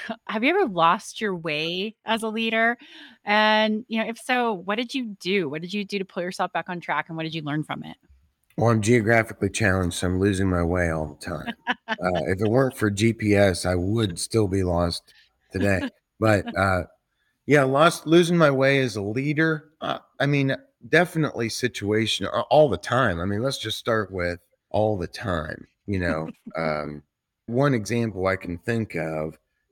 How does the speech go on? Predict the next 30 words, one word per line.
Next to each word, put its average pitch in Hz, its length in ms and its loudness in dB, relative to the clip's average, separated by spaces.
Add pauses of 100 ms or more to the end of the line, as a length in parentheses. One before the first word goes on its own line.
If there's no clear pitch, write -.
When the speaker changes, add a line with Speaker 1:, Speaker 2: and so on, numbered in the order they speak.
Speaker 2:
is 90 640 -2 (440)
w-, 101 220 -6
one 117 200 2
of 113 60 2
those 104 220 0
moments 98 480 0
where, 87 440 0 (260)
probably 160 320 2
earlier 131 480 2
on 107 180 2
in 98 100 0
my 92 140 0
career, 98 340 -2
but 90 220 -4 (100)
one 127 220 0
of 123 60 0
those 113 160 -2
moments 107 400 -2
where 95 140 0
I 92 100 -2
thought 101 260 0
I 95 100 0
was 95 180 -4
the 87 60 -8
smartest 101 440 -4
person 87 360 -4
in 80 120 -6
the 78 80 -4
room 80 420 -4 (500)
and 85 640 -4